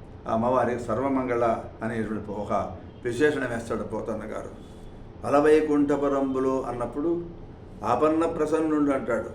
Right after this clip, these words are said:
అని శ్రీహరికి వేసినటువంటి ఒక విశేషణం ఎంత గొప్పగా ఉందో, అట్లా అమ్మవారికి సర్వమంగళ అనే పదం వాడతాడు పోతన్న. ఇట్లా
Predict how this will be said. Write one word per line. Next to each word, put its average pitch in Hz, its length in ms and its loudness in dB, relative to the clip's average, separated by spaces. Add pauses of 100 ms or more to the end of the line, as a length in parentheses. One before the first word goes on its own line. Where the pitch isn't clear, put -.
(360)
అని 113 160 -4
శ్రీహరికి 147 560 4
వేసినటువంటి 117 580 0
ఒక 113 100 -4
విశేషణం 110 640 -2 (600)
ఎంత 117 180 -2
గొప్పగా 110 440 -2
ఉందో, 113 240 2
అట్లా 120 260 0
అమ్మవారికి 120 760 0 (680)
సర్వమంగళ 139 640 4 (240)
అనే 110 120 0
పదం 113 480 -4 (480)
వాడతాడు 110 360 0
పోతన్న. 104 500 -4 (640)
ఇట్లా 101 420 -2